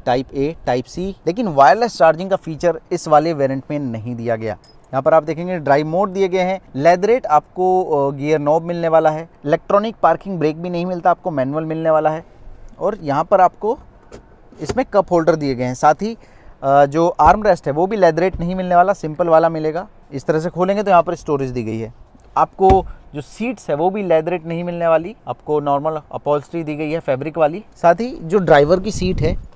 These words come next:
उसमें आपको electric adjustment नहीं मिलने वाले, Simple Height adjustment ज़रूर मिलेगा। Top model में आपको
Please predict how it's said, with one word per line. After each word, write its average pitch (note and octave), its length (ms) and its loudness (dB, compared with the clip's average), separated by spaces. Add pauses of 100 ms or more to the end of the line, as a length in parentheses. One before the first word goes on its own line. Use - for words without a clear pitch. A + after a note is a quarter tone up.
(220)
उसमें - 280 -10
आपको D#3 320 -8
electric D3 380 -6
adjustment C#3 460 -8
नहीं B2 200 -8
मिलने C#3 240 -10
वाले, C3+ 240 -10 (180)
Simple D3+ 400 -8 (1300)
Height C#3 220 -4
adjustment D3+ 440 -6
ज़रूर B2 220 -8
मिलेगा। D3 340 -12 (640)
Top G3+ 200 -2
model F3+ 240 -2
में F3+ 100 -8
आपको F#3 380 -4